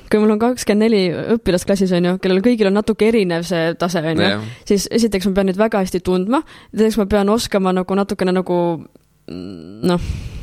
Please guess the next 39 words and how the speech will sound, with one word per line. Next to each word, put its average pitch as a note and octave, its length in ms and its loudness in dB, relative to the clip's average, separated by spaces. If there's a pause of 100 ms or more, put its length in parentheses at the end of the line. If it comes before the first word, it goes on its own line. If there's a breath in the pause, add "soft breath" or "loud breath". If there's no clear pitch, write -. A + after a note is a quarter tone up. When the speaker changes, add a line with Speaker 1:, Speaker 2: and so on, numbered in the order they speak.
(140 loud breath)
Speaker 1:
sättida A3+ 540 -2
seda E3+ 360 0
raskusastet, G3 640 0
on D#3+ 140 0
ju, E3 80 0
mis F3 180 0
on F3+ 160 2
nagu E3+ 200 -2
<laughs> F3+ 60 2
väga B3 300 2
raske. G3 400 -2 (260 loud breath)
Esiteks F#3+ 340 0
nagu F3 340 2
see G3 180 0
võtab F#3+ 180 -2
tohutult F#3+ 340 0
aega, G3+ 360 2
on F3+ 160 0
ju, F#3 60 -4 (320 loud breath)
aga F#3 220 2
põhimõtteliselt F#3+ 1080 0 (200)
kui F3+ 260 0
saaks G#3 320 2
niimoodi, F3+ 400 0
et, - 260 -6
äh, E3+ 280 2 (100)
kõigile G#3 420 2
täpselt F#3 520 0 (100)
natu-, G3 380 0
noh, F3+ 180 0
jõukohane F#3+ 600 2
või G#3+ 100 -2
natuke G3+ 320 -2
üle G3+ 220 2 (400 loud breath)
ülesanne, F#3 480 2 (240 loud breath)
see - 180 0
oleks F3 240 -2
nagu E3+ 240 -2 (800)
suurepärane. F3+ 540 2